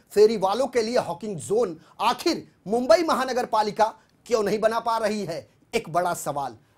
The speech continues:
और अब फेरी वालों के मुद्दे पर सियासत पूरी तरीके से गर्मा चुकी है। आजाद हॉकर्स यूनियन का संजय निरुपम को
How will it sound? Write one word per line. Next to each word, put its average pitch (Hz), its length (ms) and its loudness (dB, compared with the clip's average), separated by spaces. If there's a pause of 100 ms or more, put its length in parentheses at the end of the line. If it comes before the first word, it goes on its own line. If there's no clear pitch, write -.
और 170 120 0
अब 320 280 8 (220)
फेरी 247 280 2
वालों 269 300 2
के 262 120 2
मुद्दे 220 400 0
पर 202 280 0 (180)
सियासत 302 680 -2
पूरी 247 220 -4
तरीके 220 380 -4
से 190 240 -4 (220)
गर्मा 180 440 -2
चुकी 147 320 -16
है। - 160 -20 (560)
आजाद 180 380 0
हॉकर्स 180 380 -4
यूनियन 233 400 -2
का 180 200 -2 (180)
संजय 240 420 0
निरुपम 233 460 -2
को 254 160 2